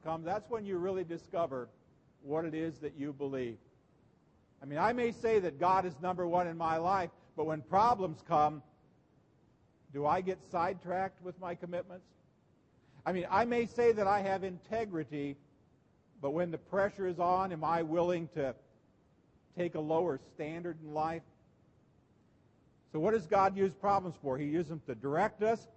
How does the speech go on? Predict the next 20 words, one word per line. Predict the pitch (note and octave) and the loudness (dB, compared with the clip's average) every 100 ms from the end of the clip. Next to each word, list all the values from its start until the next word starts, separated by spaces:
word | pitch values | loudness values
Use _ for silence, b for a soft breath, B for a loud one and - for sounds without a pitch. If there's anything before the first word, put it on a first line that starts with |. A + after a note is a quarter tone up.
| _ _ - | _ _ -8
to | C3+ | -6
inspect | C#3+ - - G3 G#3 G#3 | -6 -8 -2 -2 0 2
us, | G3+ - b b b | 0 0 b b b
and | C#3+ D3 | -6 -2
number | F3 G#3 F#3+ | -2 0 -2
three, | - F3+ F#3+ F#3 | -2 -2 2 0
God | D3+ E3 F3 E3+ | 0 0 0 0
uses | E3+ D3 - | -4 -6 -10
problems | E3+ E3 E3 D#3+ D3+ - D3+ | -2 0 0 -2 -10 -14 -16
to | - | -12
correct | D#3 C3+ B2+ A#2+ A#2 | -6 -2 -4 -6 -14
us. | E2+ - - _ _ _ _ _ _ _ _ | -14 -18 -20 _ _ _ _ _ _ _ _
You | C3 | -8
notice | E3 G3+ E3+ | -2 -2 -4
the | |
pattern | - E3 E3+ F3+ E3 | -8 -2 0 -2 -4
here? | E3 F3 F3+ - _ _ _ _ _ _ _ _ B2 | -4 -4 -4 -8 _ _ _ _ _ _ _ _ -6
Direct, | C3+ D#3 F3+ - - | 2 4 4 0 -12
inspect, | C#3 C#3+ - D#3 E3 E3 - - - _ _ | -12 -12 -8 0 0 0 -10 -16 -16 _ _
correct. | D#3 C3 D3 D#3+ | -8 -4 -4 -6